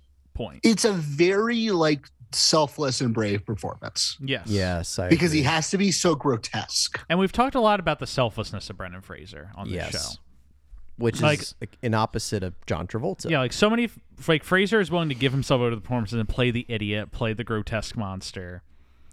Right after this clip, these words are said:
Speaker 1: He doesn't have a need to always look good on screen and, like, be the hero.
Speaker 3: Yeah.
Speaker 1: Like, even in Glory Days, a movie we're covering next week, he's basically just playing, like,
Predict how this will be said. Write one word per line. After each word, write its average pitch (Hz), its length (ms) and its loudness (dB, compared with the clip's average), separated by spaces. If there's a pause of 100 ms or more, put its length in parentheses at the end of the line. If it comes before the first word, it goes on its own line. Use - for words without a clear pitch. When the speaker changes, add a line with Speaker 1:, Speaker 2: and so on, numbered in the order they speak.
(140)
Speaker 1:
He 147 120 -4
doesn't 175 340 2
have 151 200 4
a 147 60 -2
need 135 320 0
to 147 60 -4
always 123 340 -2
look 113 140 -4
good 113 160 0
on 107 160 0
screen 101 560 -6
and, 95 300 -8
like, 92 300 -12
be 101 140 -4
the 98 100 -6
hero. 131 600 -2
Speaker 3:
Yeah. 90 300 -6 (640)
Speaker 1:
Like, 156 240 2
even 247 260 2
in 196 220 4
Glory 160 320 2
Days, 104 300 -2
a 113 60 -8
movie 117 220 0
we're 113 100 0
covering 110 260 0
next 104 200 -6
week, 101 120 -6
he's 104 100 -4
basically 113 320 -2
just 104 140 -8
playing, 101 220 -4
like, 95 240 -10